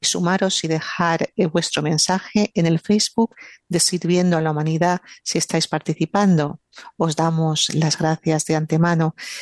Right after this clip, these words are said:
y sabemos que podemos llevar adelante tareas tan simples como recitar diariamente la gran invocación desde el silencio y con atención.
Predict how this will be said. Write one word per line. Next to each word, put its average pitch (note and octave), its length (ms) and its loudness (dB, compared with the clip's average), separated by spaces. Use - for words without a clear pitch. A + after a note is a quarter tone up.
y F#3 140 2
sabemos F#3 480 2
que F#3 80 -2
podemos F3 460 0
llevar F3 340 2
adelante E3+ 480 2
tareas F3 480 0
tan F3 220 -2
simples F3 580 0
como F#3 260 0
recitar E3 480 -2
diariamente E3 1000 0
la D#3+ 140 0
gran F3 180 2
invocación E3 760 0
desde D#3 340 -2
el D#3 80 2
silencio F#3+ 840 0
y E3+ 120 -2
con D3 200 -4
atención. C#3+ 640 -2